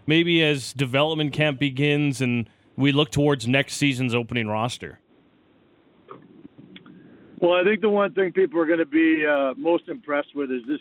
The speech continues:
Speaker 2: kid's shot, his release. Um, talking to Jacob Pelletier the other day, and maybe you won't want me to say this, but I, he, we were laughing about it a lot. So he, he said this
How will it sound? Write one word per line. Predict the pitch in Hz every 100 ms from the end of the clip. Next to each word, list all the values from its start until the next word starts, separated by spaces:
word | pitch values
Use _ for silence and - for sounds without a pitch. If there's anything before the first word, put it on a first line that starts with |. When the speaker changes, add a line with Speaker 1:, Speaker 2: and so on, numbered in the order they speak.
| -
Speaker 2:
kid's | 156 117 -
shot, | 156 139 120 _
his | 139 123
release. | 135 135 156 170 - _ _ _ _ _ _ -
Um, | 123 127 120 120 _ _ _ _ _ _ _ _ _ _ _ _ _ _ _ -
talking | 160 180 185
to | 156
Jacob | - 165 165 -
Pelletier | 156 147 156 151
the | 143
other | 139
day, | 135 127 127 131
and | 123
maybe | 131 143 139
you | 131
won't | 131 127
want | 131 131
me | 127
to | 123 -
say | 127
this, | 120 120 131
but | 127
I, | 127 127 156 - - - _
he, | -
we | 143 147
were | 143 131
laughing | 131 135 147
about | 127 127 123
it | 120
a |
lot. | 120 123 120 -
So | 120 - _ _ _ _
he, | 180 175 151
he | 175 -
said | 170 135
this | 156